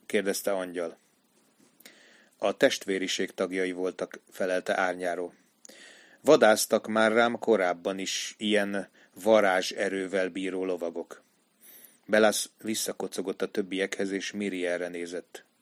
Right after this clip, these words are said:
„Átkozottú jó íjász”, mondta. „Egy kol isához képest”, tette még hozzá. „Hozom a lovakat.” Tokjába csúsztatta kését, és elügetett dél felé.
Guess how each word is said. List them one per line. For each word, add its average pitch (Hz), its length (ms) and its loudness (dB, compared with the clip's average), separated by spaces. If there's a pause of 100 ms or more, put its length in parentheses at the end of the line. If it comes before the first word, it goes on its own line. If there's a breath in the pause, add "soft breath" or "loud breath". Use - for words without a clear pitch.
(600 loud breath)
„Átkozottú 98 800 -2
jó 104 280 0
íjász”, 87 540 -6
mondta. 87 480 -8 (520 soft breath)
„Egy 107 300 0 (220 soft breath)
kol 123 460 8
isához 95 840 0 (120)
képest”, - 720 -4 (260)
tette - 300 -6
még 92 200 -6
hozzá. 87 440 -6 (960 loud breath)
„Hozom 107 380 4
a 104 40 2
lovakat.” 95 600 0 (680 loud breath)
Tokjába 98 480 2
csúsztatta - 560 -6
kését, 104 480 -2
és 101 240 -4
elügetett 92 680 -6
dél 85 220 -4
felé. 85 360 -10